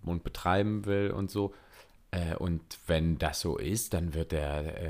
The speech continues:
äh, dann wird der, äh, Biden das Leben zur Hölle machen und das Land weiter spalten, weil er, ähm,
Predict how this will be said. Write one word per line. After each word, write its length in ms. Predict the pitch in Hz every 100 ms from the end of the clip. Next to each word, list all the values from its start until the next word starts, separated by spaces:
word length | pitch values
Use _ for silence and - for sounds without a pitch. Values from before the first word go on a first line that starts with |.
| 76
äh, 40 | -
dann 180 | 71
wird 200 | 69 -
der, 160 | 78 76 - - - - - -
äh, 240 | 78 71 64
Biden 320 | - 71 80
das 180 | 85 -
Leben 200 | 90 85
zur 160 | - 73
Hölle 180 | 80 95
machen 220 | 101 113
und 100 | 98
das 120 | -
Land 240 | 98 92 95
weiter 200 | 92 98
spalten, 600 | - 95 98 - 107 101
weil 140 | 98
er, 180 | 98 95 - - - - - - - - - - 95
ähm, 640 | 92 87 87 85 85 85